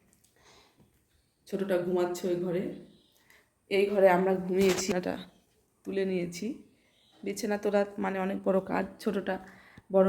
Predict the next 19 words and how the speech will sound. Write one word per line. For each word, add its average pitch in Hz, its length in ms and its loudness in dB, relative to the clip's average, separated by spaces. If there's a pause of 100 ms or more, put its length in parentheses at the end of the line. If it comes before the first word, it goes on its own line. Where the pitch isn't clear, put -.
মেয়ে 196 200 0
এই 190 120 2
ঘরে 190 220 0
ঘুমিয়েছে, 185 400 0 (180)
এটারও 214 320 0
বিছানা 208 320 0
করে 180 200 2
নিয়েছি। 175 320 0 (540)
বিছানা 196 280 0 (100)
তুলে 208 240 4 (480)
সুন্দর 208 280 4 (100)
করে 196 200 2
টেবিলটাও 190 460 4
গুছিয়ে 180 380 0
নিলাম, 190 220 4 (240)
এই 214 60 8 (100)
কাজগুলো 190 400 2
সকালবেলা 175 360 0 (100)
করলাম। 165 280 0